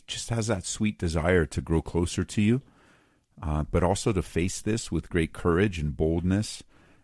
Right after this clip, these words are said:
and that you would help with the doctors, Lord, to f-, be successful in what they've been trained in, what they know. And even though it might be a very routine surgery for them, it's never routine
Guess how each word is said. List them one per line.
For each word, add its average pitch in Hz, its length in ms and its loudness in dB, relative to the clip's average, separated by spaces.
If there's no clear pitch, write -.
and 76 140 -2
that 80 100 0
you 85 180 0
would 95 320 0
help 98 360 0
with 90 100 0
the 85 100 -4
doctors, 82 540 0
Lord, 92 320 0
to 76 400 -2
f-, - 80 -20
be 98 140 4
successful - 720 0
in 85 100 4
what 80 160 0
they've 78 140 0
been 71 160 -2
trained 90 400 0
in, 87 280 2
what 76 180 -2
they 76 140 0
know. 82 340 4
And 76 200 0
even 87 240 2
though 85 160 2
it 78 60 -4
might 85 220 0
be 87 140 2
a 78 40 0
very 82 260 2
routine 92 520 2
surgery 82 440 2
for 80 180 -4
them, 80 240 2
it's 78 200 -4
never 87 240 4
routine 76 600 0